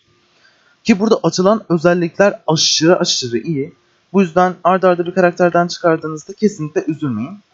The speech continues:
Bu senin için aslında avantaj oluyor. Hele ki Barbara da gelmesi çok iyi. Bu arada ben silahımı da merak ettim. Silahıma bakmak istiyorum. Bununla kullanabiliyor muyuz? Harbiden kullanabiliyoruz. Atağımızı direkt olarak yüzde yirmi arttırıyor. Yok artık.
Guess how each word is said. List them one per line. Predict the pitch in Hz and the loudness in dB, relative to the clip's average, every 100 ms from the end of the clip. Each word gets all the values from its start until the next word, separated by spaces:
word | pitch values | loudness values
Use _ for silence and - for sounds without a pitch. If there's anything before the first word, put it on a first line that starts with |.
| _ | _
Bu | 156 | -18
senin | 147 151 | -6 -6
için | 143 147 | -2 -4
aslında | 143 131 139 | -4 -2 0
avantaj | 147 117 117 104 | 2 0 -4 -10
oluyor. | 85 90 92 _ _ _ _ _ _ _ _ _ _ _ _ _ | -10 -12 -14 _ _ _ _ _ _ _ _ _ _ _ _ _
Hele | 135 139 | -4 -2
ki | 151 | 0
Barbara | 139 139 160 | 0 2 -2
da | 156 | -2
gelmesi | 151 160 - | -4 -4 -8
çok | 190 | -6
iyi. | 165 | -4
Bu | 143 | 0
arada | 175 175 | 0 2
ben | 180 180 _ _ _ _ _ _ _ | 0 -2 _ _ _ _ _ _ _
silahımı | - 135 147 185 | -12 0 2 2
da | 214 | 0
merak | 180 139 131 135 | 2 0 0 -8
ettim. | - 147 | -12 -12
Silahıma | 143 123 123 151 156 | -10 0 0 2 0
bakmak | 135 - 170 | -2 -4 -8
istiyorum. | - 120 113 | -6 -6 -4
Bununla | 110 127 | -4 -6
kullanabiliyor | 139 139 143 139 185 | -6 -6 -6 -4 -4
muyuz? | 110 95 - _ _ _ _ _ _ _ | -4 -10 -16 _ _ _ _ _ _ _
Harbiden | - 120 151 175 175 | 0 0 2 0 0
kullanabiliyoruz. | 170 170 175 175 185 214 - _ _ _ _ _ _ _ _ _ _ | -2 0 0 0 0 0 -4 _ _ _ _ _ _ _ _ _ _
Atağımızı | 139 135 170 196 226 294 - _ | -4 0 2 0 -2 -6 -6 _
direkt | 151 127 185 302 247 | -10 0 0 2 2
olarak | 202 180 - | 4 2 0
yüzde | 170 139 | -6 -2
yirmi | 185 202 | 0 2
arttırıyor. | 165 160 - 190 165 120 | 2 0 -4 0 2 4
Yok | 202 220 | 2 2
artık. | 196 - 165 | -4 -6 -12